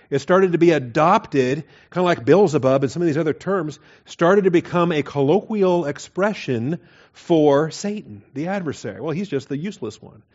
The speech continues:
He's the worthless one. And all of those human Belials that we, every one of us knows, okay? By the way, do you not know a Belial? If you don't know a Belial, we'll try to find one for you. <laughs>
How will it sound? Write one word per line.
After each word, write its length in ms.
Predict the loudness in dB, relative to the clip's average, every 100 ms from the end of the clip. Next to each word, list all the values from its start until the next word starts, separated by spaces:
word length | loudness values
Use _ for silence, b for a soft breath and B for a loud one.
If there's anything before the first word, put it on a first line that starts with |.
| b b
He's 180 | -4 -2
the 100 | 0
worthless 540 | 0 -2 -4 -10 -10
one. 300 | -20 -20 _ _ _ _ _ _ _ _ _ _
And 380 | -4 0 2 2
all 320 | 0 2 4
of 140 | 2 2
those 420 | 4 4 2 -2 -12
human 640 | -2 2 4 4 2 -4
Belials 720 | -4 -2 0 0 0 0 0
that 100 | 0
we, 300 | 0 0 -2
every 200 | -4 -4
one 200 | -4 -6
of 80 | -6
us 140 | -8 -8
knows, 460 | -8 -8 -10 -14 _
okay? 320 | -14 -12 -12 b b b _
By 140 | -2
the 40 | -2
way, 120 | -2
do 100 | -2
you 100 | -4
not 320 | -2 -4 -4
know 280 | -4 -4 -4
a 60 | -4
Belial? 340 | -6 -6 -8
If 100 | -8
you 40 |
don't 180 | -8 -6
know 160 | -6 -6
a 40 |
Belial, 560 | -4 -6 -6 -6 -8 -10
we'll 100 | -14
try 220 | -10 -10
to 120 | -10 -14 b b b b _
find 260 | -10 -8
one 120 | -10 -12
for 200 | -12 -12
you. 120 |
<laughs> 60 | -14